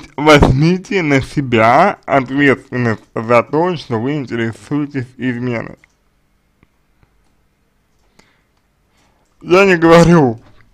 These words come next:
о том, что ваш муж, он, а, ни в чем не виноват, да?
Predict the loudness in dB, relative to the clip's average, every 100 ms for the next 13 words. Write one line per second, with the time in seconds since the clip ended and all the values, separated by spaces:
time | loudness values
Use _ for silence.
0 | -20 _ -20 -20 -20 _ _ _ -20 _
1 | _ _ _ _ _ -6 0 0 2 0
2 | 0 -6 -4 2 2 2 -4 -6 -6 -8
3 | -16 -16 -10 -4 -2 -2 -6 -12 _ _
4 | _ _ -12 -8 -8 -10 _ _ -20 _
5 | _ _ _ -20 _ _ _ _ _ -12
6 | -6 -6 -2 -2 0 0 2 2 2 -2
7 | -10 -20 _ _ _ -18 -10 -6